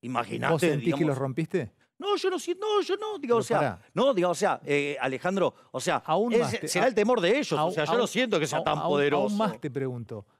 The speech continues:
Speaker 2: ¿vos hubieras ido si te hubieran
Speaker 1: Esto,
Speaker 2: invitado?
Speaker 1: esto es lo que yo quiero, digo, por eso, pero vamos por partes. O sea, el segundo punto que también que tiene que quedar claro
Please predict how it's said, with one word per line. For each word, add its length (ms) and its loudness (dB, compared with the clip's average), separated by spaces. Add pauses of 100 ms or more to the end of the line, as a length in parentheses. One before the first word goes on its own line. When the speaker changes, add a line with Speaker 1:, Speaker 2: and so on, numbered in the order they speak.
(260)
Speaker 2:
¿vos 360 -6
hubieras 440 -4
ido 360 -10 (640)
si 160 -4
te 140 -6
hubieran 240 -2
Speaker 1:
Esto, 140 -4
Speaker 2:
invitado? 340 0
Speaker 1:
esto 160 -2
es 20 2
lo 100 0
que 120 -8
yo 160 -4
quiero, 320 -2 (180)
digo, 260 -4 (140)
por 140 -4
eso, 160 -10
pero 180 -6
vamos 240 -2
por 200 -8
partes. 500 -10 (400)
O 80 -6
sea, 140 0
el 140 -2
segundo 360 -2
punto 200 -4
que 120 -4
también 240 -2
que 260 -6 (240)
tiene 220 -6
que 120 -2
quedar 300 0
claro 540 -2